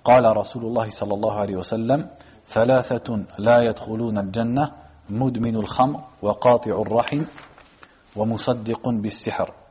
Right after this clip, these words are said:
رواه أحمد وابن حبان في صحيحه. Donc là, c'est un hadith rapporté par Ahmed et Ibn Hibban. D'autres, le Cheikh Al-Albani, rahimahullah, dit que c'est daif, il n'est pas accepté. Cependant, comme quand on, on va le voir quand on va le traduire,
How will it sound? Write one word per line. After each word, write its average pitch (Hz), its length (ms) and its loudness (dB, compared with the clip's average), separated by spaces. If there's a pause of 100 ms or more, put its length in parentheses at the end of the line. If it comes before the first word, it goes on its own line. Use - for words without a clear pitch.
(140)
رواه 117 380 0
أحمد 104 360 -4
وابن 107 400 -6
حبان 107 500 -4 (280)
في - 160 -8
صحيحه. - 480 -6 (760)
Donc 107 140 -6
là, 160 60 6
c'est 151 220 -4
un 127 40 4
hadith 123 380 -2
rapporté 113 380 -6
par 113 240 -2
Ahmed 107 400 -6 (100)
et 107 60 -6
Ibn 107 200 -6 (120)
Hibban. 113 400 2 (540)
D'autres, 127 380 -4
le 104 140 -4
Cheikh - 240 -8
Al-Albani, 104 440 -4
rahimahullah, 104 460 -4
dit 113 140 -6
que - 100 -14
c'est 117 280 -10
daif, 104 520 -4 (120)
il 92 80 -10
n'est 90 100 -8
pas - 520 -2 (140)
accepté. - 520 -12 (240)
Cependant, 113 720 0
comme 104 200 -6
quand 101 240 -6
on, 98 160 -8
on 95 100 -6
va 95 100 0
le 95 60 -4
voir 101 180 -2
quand 104 160 -10
on 101 60 -6
va 95 60 0
le 92 60 -4
traduire, 98 460 -8